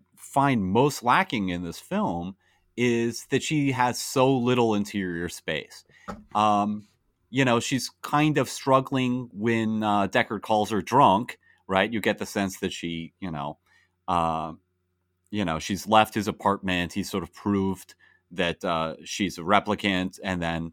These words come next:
retreated from it, but the point's been made. She leaves. Uh, he calls her drunk.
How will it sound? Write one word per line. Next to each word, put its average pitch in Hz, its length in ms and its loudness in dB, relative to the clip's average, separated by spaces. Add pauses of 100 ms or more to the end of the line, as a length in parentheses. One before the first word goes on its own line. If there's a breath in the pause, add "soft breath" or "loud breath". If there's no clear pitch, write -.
retreated 104 500 0
from 98 260 2
it, 92 200 0
but 87 180 -4 (380)
the 101 100 -4
point's 98 320 -4
been 90 200 -4
made. 87 380 0 (320 soft breath)
She 92 240 -6
leaves. 131 680 2 (500)
Uh, 101 220 4
he 98 180 -2
calls 107 420 0
her 98 400 0
drunk. 107 600 2